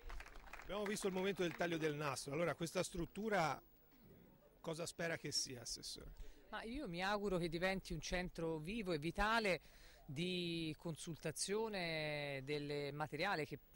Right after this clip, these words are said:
Speaker 2: progressivamente verrà raccolto qui, materiale scientifico che ovviamente avrà a che fare con l'attività non solo dei parchi toscani ma dei parchi in generale, e che quindi sia frequentato non solo dagli addetti ai lavori ma abbia anche una funzione divulgativa. Questo è lo spirito con cui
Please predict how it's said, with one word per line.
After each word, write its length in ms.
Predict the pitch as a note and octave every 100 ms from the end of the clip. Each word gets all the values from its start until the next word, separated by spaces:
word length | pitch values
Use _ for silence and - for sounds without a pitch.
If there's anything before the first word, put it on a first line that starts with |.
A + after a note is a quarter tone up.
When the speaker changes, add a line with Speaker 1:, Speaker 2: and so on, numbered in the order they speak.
| A#2
Speaker 2:
progressivamente 720 | - C#3 - - D#3+ E3+ D#3+
verrà 460 | C#3+ C#3 D3+ D#3+ D3 - - -
raccolto 500 | D#3 D3+ F3+ D#3+ E3+
qui, 160 | G#3
materiale 400 | F#3+ E3+ D3 C#3
scientifico 600 | C3 D#3+ C#3 G#3 G#3+ E3+
che 60 | D3
ovviamente 400 | C3+ C#3+ D3+ D3
avrà 140 | C3+
a 40 | C#3+
che 140 | -
fare 380 | - D#3 D3 C#3
con 260 | D3+ C#3+ C#3
l'attività 580 | C3+ - C#3 D3 C#3+ C#3 - - -
non 120 | D3+ D3+
solo 180 | F3
dei 120 | D3+ C#3+
parchi 280 | D3+ -
toscani 400 | D3 C#3 E3+ D#3+
ma 140 | C#3+ C3+
dei 200 | B2+ C3+
parchi 320 | C#3 C#3+ D3
in 60 | C#3
generale, 640 | D3+ D#3+ F#3 G#3+ F#3 D#3+
e 120 | D#3+
che 140 | F3
quindi 260 | - G3+ E3
sia 220 | - F3+
frequentato 680 | E3+ D3 D#3+ - F#3 G3 E3+
non 120 | D3+
solo 180 | D3 F#3
dagli 200 | D#3 D3
addetti 300 | D#3 E3 -
ai 60 | F3
lavori 260 | E3+ G#3+
ma 120 | E3 D#3+
abbia 180 | D#3
anche 160 | D#3+ D#3+
una 80 | D#3+
funzione 380 | - C3+ F3 D#3+
divulgativa. 640 | C3+ C#3 C#3 - D3+ A#2+
Questo 280 | D3 D#3 D#3
è 20 |
lo 80 | C3+
spirito 420 | - E3+ D#3+ D3+
con 160 | C3+ C3+
cui 260 | E3 D#3+